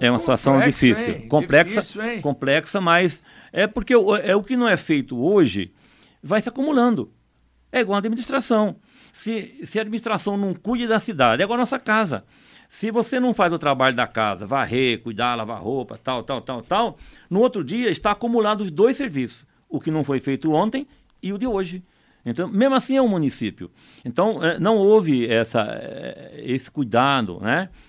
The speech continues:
Speaker 1: com, com o retorno desse povo, né? Não, não houve uma política pública para atendê-los, né? E hoje nós estamos com outros olhos bene-, para beneficiar essas pessoas, porque são pessoas altamente produtivas,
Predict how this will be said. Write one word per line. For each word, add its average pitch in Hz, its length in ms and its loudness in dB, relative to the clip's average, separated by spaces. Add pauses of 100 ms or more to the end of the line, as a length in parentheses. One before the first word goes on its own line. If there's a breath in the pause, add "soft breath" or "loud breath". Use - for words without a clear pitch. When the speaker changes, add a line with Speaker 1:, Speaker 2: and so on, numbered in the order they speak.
(160 soft breath)
Speaker 1:
com, 123 220 -4
com 135 200 -8
o - 20 -4
retorno 135 480 -4
desse 117 180 -8
povo, 87 380 -10
né? 110 120 -2
Não, 139 280 -4 (280 soft breath)
não 131 180 -2
houve 156 200 2
uma 170 80 0
política 135 420 -4
pública 135 320 -10
para 147 240 -6
atendê-los, 107 800 -8
né? 101 260 -6 (320 soft breath)
E 151 140 2
hoje 190 300 4
nós 190 300 -2
estamos 180 340 -4
com 165 140 -16
outros 185 460 -2
olhos 143 460 2 (340 soft breath)
bene-, 165 280 -2
para 156 340 -2
beneficiar 170 880 -2 (300 soft breath)
essas 143 280 -4
pessoas, 196 600 0
porque 160 360 -2
são 220 120 -6
pessoas 196 420 -2
altamente 175 420 -2
produtivas, 196 840 -4